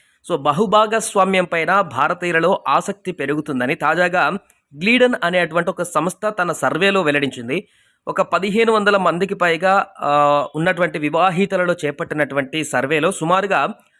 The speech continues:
అరవై శాతం మంది మహిళలు తమ భాగస్వాములను మార్చుకోవడం వంటి మోడ్రన్ పద్ధతులలో ఫాలో అయినట్టుగా చెప్పుకొచ్చారట. So, ఇదే సమయంలో నలభై ఆరు శాతం మంది పురుషులు మరొకరితో మానసిక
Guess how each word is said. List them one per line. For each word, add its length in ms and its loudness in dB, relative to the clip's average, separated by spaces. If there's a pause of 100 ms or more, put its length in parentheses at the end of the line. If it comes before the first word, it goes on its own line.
(180)
అరవై 280 2
శాతం 420 0
మంది 560 -2 (200)
మహిళలు 340 2
తమ 180 0
భాగస్వాములను 880 0
మార్చుకోవడం 760 0
వంటి 220 -2
మోడ్రన్ 540 2
పద్ధతులలో 720 0 (340)
ఫాలో 240 2
అయినట్టుగా 460 -2
చెప్పుకొచ్చారట. 580 -2 (480)
So, 80 0
ఇదే 240 2
సమయంలో 480 2
నలభై 380 2
ఆరు 220 0
శాతం 380 -2
మంది 200 0
పురుషులు 600 -2
మరొకరితో 560 0
మానసిక 680 0